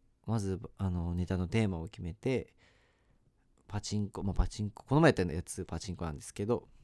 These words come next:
パチンコだったら、そのパチンコに関するボケとツッコミをね、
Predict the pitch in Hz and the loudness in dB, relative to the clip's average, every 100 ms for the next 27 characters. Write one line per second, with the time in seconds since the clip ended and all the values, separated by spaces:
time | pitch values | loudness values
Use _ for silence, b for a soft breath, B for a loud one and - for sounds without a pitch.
0 | - - - 107 107 107 101 107 113 - | -20 -14 -10 -8 -4 -4 -2 0 -2 -2
1 | 127 156 151 - 92 95 - 104 101 - | 4 6 6 4 -2 -2 -4 -4 -4 -4
2 | 123 123 123 101 95 87 120 - 82 - | -2 0 2 0 0 -2 -2 -4 -8 -12
3 | - 85 90 92 92 | -8 -6 -4 -6 -8